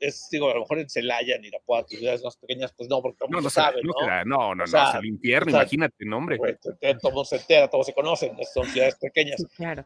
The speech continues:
Speaker 1: Pero aquí en la Ciudad de México, si trabajas, no sé, en la del Valle, güey, y, pero tú vives en Ecatepec, güey, nadie te conoce, ¿me entiendes? O sea, es, entonces ves así los arrumacos, ¿no?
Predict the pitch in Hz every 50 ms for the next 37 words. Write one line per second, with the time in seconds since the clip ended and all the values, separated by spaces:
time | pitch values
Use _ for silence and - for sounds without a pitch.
0 | - - 240 233 214 269 277 285 240 180 247 233 208 196 185 165 - 175 156 139
1 | - 180 156 180 196 220 220 - 202 190 240 269 - - 160 151 127 - - _
2 | _ _ _ _ _ _ _ - 139 139 131 135 131 131 135 127 120 131 127 135
3 | 139 131 143 160 160 160 139 139 127 101 85 92 90 85 _ _ _ _ _ _
4 | _ - - - _ - 131 127 - _ 160 147 147 135 - 208 220 226 220 -
5 | - 175 143 139 - - 123 - - 120 - - 147 151 151 - - 107 117 113
6 | 104 - _ - 95 110 120 - - 113 - - 95 107 120 165 180 - - -
7 | 143 123 - - - - 196 151 143 175 - - 131 139 - - 190 165 160 -
8 | - - _ _ - - - _ _ _ _ 175 165 165 147 143 143 139 131 -
9 | 131 - 139 139 135 - 139 - 117 113 107 107 104 107 - _ - 107 - -
10 | _ _ - - - - _ _ _ _ _ _ _ _ _ - 101 110 131 -
11 | -